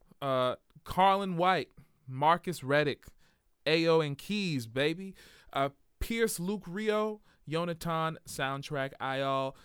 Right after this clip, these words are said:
Sir Dylan, Aiden Rodriguez, M Phases, David Brown, Dwayne Wiggins, Chad Hugo, and Pharrell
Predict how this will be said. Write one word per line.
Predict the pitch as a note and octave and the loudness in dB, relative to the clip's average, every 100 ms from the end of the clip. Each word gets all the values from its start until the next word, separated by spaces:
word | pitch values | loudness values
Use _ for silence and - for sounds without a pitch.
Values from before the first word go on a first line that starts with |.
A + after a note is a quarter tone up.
| _ | _
Sir | - - D#3+ | -4 0 0
Dylan, | C3+ D3+ E3 D#3+ D#3+ - | 0 -2 -2 -4 -6 -2
Aiden | F3+ F3+ E3+ | 0 0 -2
Rodriguez, | D3+ C#3+ B2+ D3 C#3+ C#3 C3+ - | -2 -2 -4 -6 -4 -4 -4 -4
M | D#3 D#3 D#3+ | -2 -2 -2
Phases, | - D3 C3 B2 B2 B2 - - - - | -6 -2 -2 -2 -4 -6 -8 -20 -20 -4
David | D3 D#3 F3 D#3 | 0 0 -2 -6
Brown, | B2 A#2+ A2 G#2 G#2 | -4 -4 -4 -6 -6
Dwayne | B2 C#3+ E3+ | -6 -4 -4
Wiggins, | C3+ A2+ G#2 G#2 G#2 - _ _ _ _ | -4 -6 -6 -10 -12 -16 _ _ _ _
Chad | - E3 E3 E3 | -10 -6 -4 -4
Hugo, | D#3 - D3+ C3+ C3+ B2 A#2+ C3+ F3 - | -8 -10 -8 -8 -6 -6 -6 -10 -18 -12
and | D3+ D3+ D3 D3 - | -10 -8 -10 -12 -14
Pharrell | - D3 A2+ G#2+ G#2+ G#2 | -14 -10 -6 -6 -6 -8